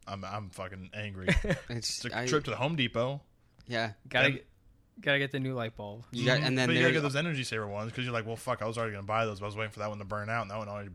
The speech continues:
Speaker 1: just exploded." Now I gotta, mm.
Speaker 3: There are
Speaker 1: That'd
Speaker 3: the
Speaker 1: be angry.
Speaker 3: sticklers that are gonna be calling the cable company and be like, "I got a weird message.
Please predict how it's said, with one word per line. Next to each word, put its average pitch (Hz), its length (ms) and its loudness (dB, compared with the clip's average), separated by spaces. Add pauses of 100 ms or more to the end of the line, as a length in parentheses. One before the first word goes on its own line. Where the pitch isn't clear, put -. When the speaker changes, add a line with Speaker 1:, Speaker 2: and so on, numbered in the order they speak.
(140)
Speaker 1:
just 120 160 -4 (100)
exploded." 113 520 -4
Now 104 80 -4
I 107 80 -4
gotta, 95 120 -6
mm. 101 340 -12 (320)
Speaker 3:
There 117 200 -2
are 120 80 4
Speaker 1:
That'd 127 80 2
Speaker 3:
the 123 60 -2
Speaker 1:
be - 0 -
angry. - 20 -
Speaker 3:
sticklers 123 460 0
that 110 120 -2
are 110 60 -2
gonna 110 140 -4
be 107 80 -4
calling 110 280 -4
the 110 80 -4
cable 120 260 -2
company 101 380 -6
and 98 80 -8
be 101 140 -6
like, 101 240 -6
"I 151 80 -4
got 208 160 0
a 139 60 4
weird 127 300 0
message. 131 460 -2